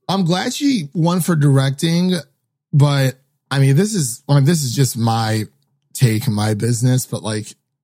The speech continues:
every other Best Picture film on there, I think would have had, should have won. Like, I would have been okay with any other besides Nomadland.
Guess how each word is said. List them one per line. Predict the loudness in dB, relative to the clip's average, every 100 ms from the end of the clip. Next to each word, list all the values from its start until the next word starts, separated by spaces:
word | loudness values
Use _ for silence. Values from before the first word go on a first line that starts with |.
| _ _
every | -4 0 2 2
other | 2 2
Best | 0 -4 -4
Picture | -6 -4 -4
film | 0 0 2
on | 2
there, | 2 2 2 0 -6 -20 -20 -8
I | -8
think | -6 -8 -8 -10
would | -12 -10 -10
have | -10
had, | -10 -12 -14
should | -12 -10 -10
have | -10
won. | -14 -14 -16 -18
Like, | -14 -4
I | 0
would | 0
have | 0
been | -2
okay | -4 -6
with | -8 -8
any | -8 -6 -6
other | -8 -12
besides | -10 -10 -10 -12
Nomadland. | -16 -18 -20 -20 -20 -20